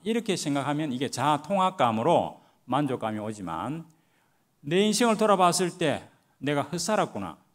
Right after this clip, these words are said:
잘못 살았구나." 이런 생각이 들면 이 절망감이 찾아온다는 거죠. 그래서 우리가 이런 평생에 걸쳐서 이런 자아 정체감이 이렇게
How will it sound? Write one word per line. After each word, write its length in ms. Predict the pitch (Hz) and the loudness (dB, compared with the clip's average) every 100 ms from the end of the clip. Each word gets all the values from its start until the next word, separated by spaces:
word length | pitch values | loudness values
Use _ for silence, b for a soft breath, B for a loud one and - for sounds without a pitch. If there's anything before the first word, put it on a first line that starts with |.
| _ | _
잘못 360 | - 127 165 190 | -8 -4 -4 -4
살았구나." 560 | 208 214 135 98 80 - _ _ - | 0 0 0 -4 -12 -16 _ _ -6
이런 320 | 214 233 233 | -2 0 0
생각이 500 | 220 175 165 151 147 | -4 0 0 0 -2
들면 560 | 185 196 190 190 202 - _ _ | -2 -2 0 0 -2 -8 _ _
이 80 | - | -4
절망감이 640 | - 165 196 214 185 139 117 | 2 6 6 6 4 2 0
찾아온다는 560 | 131 110 117 117 95 | -4 -4 -2 -4 -4
거죠. 220 | - - _ _ _ _ _ _ _ b b b b b b | -10 -20 _ _ _ _ _ _ _ b b b b b b
그래서 640 | 240 202 127 117 170 165 | 4 4 4 2 2 0
우리가 200 | 185 190 | 2 2
이런 460 | 180 220 214 123 110 | 4 6 6 4 0
평생에 480 | - 196 190 226 196 | -4 -2 0 0 0
걸쳐서 540 | 190 190 160 - 165 | 0 0 -2 0 0
이런 260 | 165 170 147 | 0 0 0
자아 320 | 156 175 185 | 0 2 0
정체감이 880 | 165 151 - 165 156 156 147 165 185 | -2 -4 -2 -2 2 2 2 0 -4
이렇게 720 | 143 139 123 135 185 202 | -4 -4 -2 0 0 -2